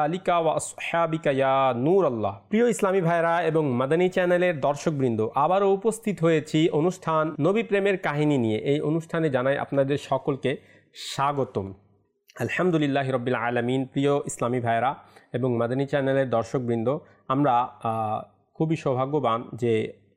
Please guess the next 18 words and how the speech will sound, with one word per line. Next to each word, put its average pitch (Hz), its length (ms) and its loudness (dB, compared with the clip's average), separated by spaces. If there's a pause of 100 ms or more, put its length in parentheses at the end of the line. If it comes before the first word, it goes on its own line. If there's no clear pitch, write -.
নবী 127 120 -2
করিম 143 280 -2
সাল্লাল্লাহু 123 420 0
আলাইহি 123 160 0
ওয়াসাল্লামের 123 500 -4 (360)
প্রেম 165 240 2
ভালোবাসা 143 440 0
সম্পর্কে 127 640 -4
আমরা 120 240 -2
এই 123 120 0
অনুষ্ঠানের 123 440 -2
মাধ্যমে 120 420 -2 (400)
জানতে 127 380 -4
পারি। 98 240 -4 (1040)
এবং 123 220 0
আপনারা 135 320 -2
জানেন 123 340 -2
যে 127 180 -2